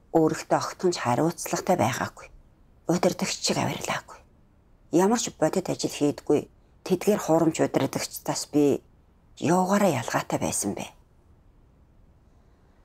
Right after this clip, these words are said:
Би ичиж гониглож байлаа. Хэрэв би нөхөрлөж тэдний асуудлыг илчилсэн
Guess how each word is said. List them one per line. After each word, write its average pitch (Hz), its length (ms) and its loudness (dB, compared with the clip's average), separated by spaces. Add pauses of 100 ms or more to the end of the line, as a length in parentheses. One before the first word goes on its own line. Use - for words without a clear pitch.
(440)
Би 170 240 4
ичиж - 480 -2 (160)
гониглож - 560 -4
байлаа. - 400 -6 (1300)
Хэрэв 180 320 2
би 170 160 6
нөхөрлөж - 560 0
тэдний 165 320 0
асуудлыг 143 560 -2
илчилсэн - 480 -2